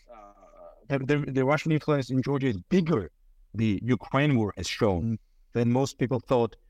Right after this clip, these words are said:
Speaker 1: it was. Uh, and, uh, and with time, the, the Western, sort of the European and American leverage over Georgia diminishes as this Russian influence grows. And, and my argument is very, very simple, that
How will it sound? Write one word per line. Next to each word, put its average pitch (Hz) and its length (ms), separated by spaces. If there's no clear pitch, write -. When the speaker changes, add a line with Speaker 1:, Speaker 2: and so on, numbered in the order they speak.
Speaker 1:
it 117 160
was. 123 400
Uh, 120 320
and, 143 420
uh, 131 260
and 135 420
with 165 460
time, 156 560
the, 120 260
the 120 460
Western, 131 720
sort 110 160
of 101 80
the 113 80
European 123 540
and 110 360
American 123 440
leverage 117 460
over 113 280
Georgia 123 500
diminishes 147 720
as 131 240
this 127 260
Russian 117 280
influence 113 540
grows. 165 360
And, 131 360
and 135 260
my 143 220
argument 165 480
is 117 160
very, 135 300
very 151 280
simple, 104 480
that 104 240